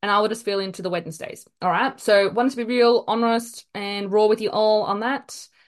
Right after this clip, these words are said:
And otherwise, yeah, if I don't speak to you on Wednesday, I will definitely be here in your ears on Monday. Have a beautiful week, my loves, and, yeah, work with these energies. Remember, you always have free will on how you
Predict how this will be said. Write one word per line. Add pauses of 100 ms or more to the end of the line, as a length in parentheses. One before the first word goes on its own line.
(260)
And
otherwise,
yeah,
if
I
don't
speak
to
you
on
Wednesday,
I
will
definitely
be
here
in
your
ears
on
Monday. (440)
Have
a
beautiful
week,
my
loves,
and, (120)
yeah, (120)
work
with
these
energies. (300)
Remember,
you
always
have
free
will
on
how
you